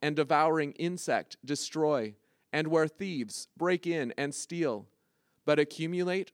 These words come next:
for yourselves treasures in heaven, where moth and devouring insect do not destroy, and thieves do not break in and steal. For where your treasure is,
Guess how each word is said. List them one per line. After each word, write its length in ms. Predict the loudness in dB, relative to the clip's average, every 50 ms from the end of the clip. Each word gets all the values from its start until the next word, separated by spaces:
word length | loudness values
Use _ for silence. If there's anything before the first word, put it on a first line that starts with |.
| _ _
for 140 | 0 2 4
yourselves 720 | 4 2 2 2 2 2 2 2 0 -2 -6 -10 -12 -14 _ _ _ -12
treasures 600 | -4 0 2 2 2 2 0 -2 -2 -2 -4 -6
in 160 | -4 -4 -4 -2
heaven, 480 | -2 0 0 0 0 -2 -4 -6 -8 -14 _ _ _ _
where 220 | 2 4 4 4
moth 340 | 4 4 4 4 2 2 0 -2 -2
and 140 | -2 2 2
devouring 540 | 2 4 4 6 6 6 4 4 2 0
insect 600 | -2 -4 -4 -4 -4 -2 0 0 0 -2 -4 -14 -20 _ _ _ -2
do 120 | -2 0
not 360 | 2 4 4 2 2 0 -6 -8
destroy, 600 | -6 -4 -4 -4 -2 0 0 2 2 0 -2 -6 -12 _ _ _ _ _ -4
and 260 | 0 0 0 0 -2 _
thieves 440 | -6 -4 0 0 -2 -2 -4 -12 -12 -8
do 160 | -6 -4 -2
not 400 | 0 2 2 2 2 0 -2 -6 -8 -2
break 280 | 2 2 2 2 2
in 180 | 0 -2 0 0
and 120 | -2 -2
steal. 540 | -4 -8 -8 -6 -4 -2 -2 -2 -2 -4 -8 _ _ _ _ _ _ _ _ _ _
For 140 | 2 4 4
where 220 | 6 6 6 6
your 180 | 6 6 6 4
treasure 460 | 4 4 4 2 2 2 0 0 0
is, 380 | 0 0 -2 -4 -8 -12 -14